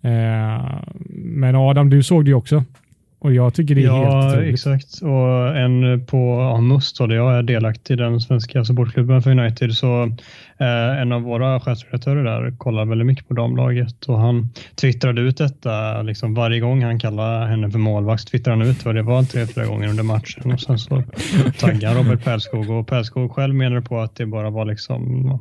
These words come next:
Speaker 2: med sånt som händer. Och för mig är det ändå någonting som visar hur oseriöst väldigt många tar damfotbollen, vilket är jättetråkigt när den ändå växer som den gör och det storsatsas och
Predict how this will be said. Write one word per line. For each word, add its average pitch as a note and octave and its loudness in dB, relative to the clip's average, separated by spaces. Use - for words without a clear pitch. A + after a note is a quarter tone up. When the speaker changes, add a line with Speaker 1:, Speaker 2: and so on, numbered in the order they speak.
Speaker 2:
med B2+ 2
sånt A2+ 0
som A#2 -2
händer. A#2+ 2
Och B2 -2
för C3+ 2
mig C3 2
är G3 0
det D3+ 0
ändå A#2 -2
någonting A2 -4
som A2 -4
visar A#2 -4
hur A#2 -2
oseriöst C3+ 0
väldigt C3 2
många A2 0
tar C3+ -2
damfotbollen, A#2+ 0
vilket B2+ 0
är A2+ -2
jättetråkigt A#2 -2
när B2 0
den A#2 0
ändå A2 -2
växer C3+ 0
som B2+ 0
den B2 0
gör B2+ 0
och A#2 -2
det A2+ -2
storsatsas A#2 -6
och A#2 -6